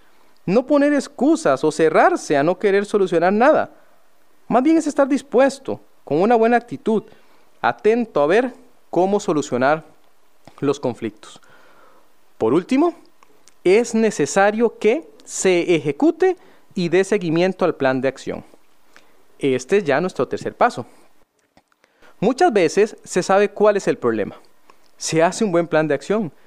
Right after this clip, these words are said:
pero no se llega a ejecutar nunca. O se comienza bien, pero no se le da seguimiento.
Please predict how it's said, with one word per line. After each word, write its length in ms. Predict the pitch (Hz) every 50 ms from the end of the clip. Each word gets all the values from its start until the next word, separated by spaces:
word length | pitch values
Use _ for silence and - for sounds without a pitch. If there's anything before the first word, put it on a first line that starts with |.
| - - - - - - -
pero 240 | - 170 170 156 160
no 260 | 151 160 175 196 220
se 180 | 214 - 254 220
llega 360 | 156 175 180 185 180 190 185
a 40 | 185
ejecutar 680 | 160 170 160 139 - - 127 123 - 143 147 156 165
nunca. 560 | 151 117 120 156 175 170 135 - - - - - - - - - - - - - -
O 120 | 220 233
se 100 | 254 277
comienza 440 | - 262 262 311 370 392 311 349 320
bien, 440 | 269 269 311 359 370 370 370 349 -
pero 220 | - 294 247 240
no 140 | 240 254 254
se 140 | 254 277 254
le 80 | 233
da 120 | 214 208 214
seguimiento. 560 | - 233 208 233 247 294 330 285 - -